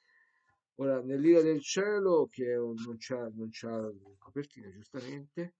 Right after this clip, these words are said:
Corteggi aveva un'impostazione della copertina, eh, che anche poi perché lui le dipingeva a tempera, mentre Magnus faceva un lavoro un pochino più, anche perché Magnus era subissato di lavoro, quindi la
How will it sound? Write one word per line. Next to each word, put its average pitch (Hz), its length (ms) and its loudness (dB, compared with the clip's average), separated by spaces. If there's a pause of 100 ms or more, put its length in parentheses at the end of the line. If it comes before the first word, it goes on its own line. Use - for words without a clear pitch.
(1300)
Corteggi 104 800 -14
aveva 104 320 -14
un'impostazione 113 960 -8
della 113 160 -8
copertina, 110 760 -12 (360)
eh, 117 300 -20 (360)
che 107 260 -14
anche 127 400 -8
poi 139 320 -2
perché 117 300 -8
lui 117 240 -6
le 113 100 -4
dipingeva 113 680 -6
a 113 120 -14
tempera, 113 440 -8
mentre 110 240 -12
Magnus 110 460 -12
faceva - 260 -18
un 107 60 -14
lavoro 107 200 -10
un 98 80 -14
pochino 113 280 -10
più, 117 220 -8 (520)
anche 131 220 -8
perché 127 220 -6
Magnus 143 400 -4
era 117 260 -12
subissato 123 680 -8
di 113 100 -8
lavoro, 117 380 -6
quindi 107 440 -14
la 113 140 -10